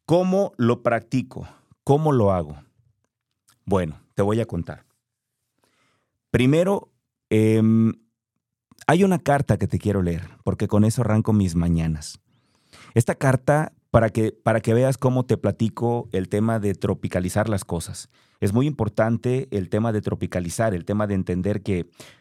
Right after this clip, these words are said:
pues, a lo mejor hay cosas que están ahí, que son buenas, pero que no necesariamente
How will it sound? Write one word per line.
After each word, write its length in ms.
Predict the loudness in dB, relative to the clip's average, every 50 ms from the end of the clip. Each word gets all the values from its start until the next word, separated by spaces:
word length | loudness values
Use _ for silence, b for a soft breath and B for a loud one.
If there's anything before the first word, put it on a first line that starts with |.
| B B _ _
pues, 340 | 2 2 4 2 0 -2 -2
a 60 | -2
lo 80 | -2 0
mejor 180 | 0 -2 -2
hay 80 | -2 -4
cosas 360 | -4 -4 -4 -4 -6 -6 -4
que 340 | -2 -2 0 0 0 -2 -2 -2
están 280 | -4 -2 -2 -2 -2
ahí, 260 | -2 -2 -2 -2 -2
que 120 | -4 -4 -4
son 200 | -2 -2 -2 -2
buenas, 400 | -2 -2 -2 -4 -6 -8 -12 -16 _ _
pero 260 | -2 -2 -2 -2 -4
que 180 | -4 -4 -2 -2
no 200 | -2 -2 -2 -2
necesariamente 960 | -2 -4 -6 -6 -4 -4 -2 -2 -2 0 0 -2 -2 -2 -2 -4 -4 -4 -6